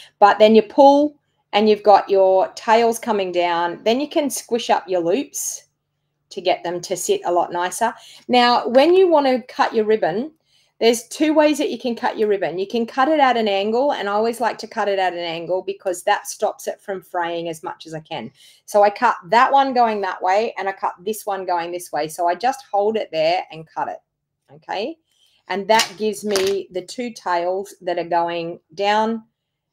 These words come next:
with their angled bits, okay? Now, that is all I waste of the ribbon, and sometimes I don't even waste that,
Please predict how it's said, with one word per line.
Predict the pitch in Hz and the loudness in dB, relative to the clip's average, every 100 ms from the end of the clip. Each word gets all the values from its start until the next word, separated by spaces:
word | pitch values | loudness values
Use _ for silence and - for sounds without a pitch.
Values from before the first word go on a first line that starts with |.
| _ | _
with | 180 180 | -10 -4
their | 160 - | -6 -4
angled | 165 165 156 151 | -10 -8 -8 -10
bits, | 123 - - - - _ | -12 -18 -18 -20 -20 _
okay? | 160 190 190 254 - _ _ - | -16 -8 -6 -6 -10 _ _ -4
Now, | 226 208 135 - _ _ _ _ _ _ _ | 0 2 0 -8 _ _ _ _ _ _ _
that | 220 262 | 2 4
is | 294 | 2
all | 262 254 | 2 2
I | 220 | 2
waste | 180 180 147 - - - | 2 -2 -4 -10 -16 -8
of | 196 | -6
the | 185 175 | -4 -4
ribbon, | 165 147 151 - | -4 -6 -12 -10
and | 196 214 | -10 -2
sometimes | 262 277 294 277 | -2 -2 -4 -4
I | 233 | 0
don't | 208 196 | 0 -2
even | 175 160 | -6 -6
waste | 147 120 - | -6 -8 -8
that, | - - - | -8 -10 -20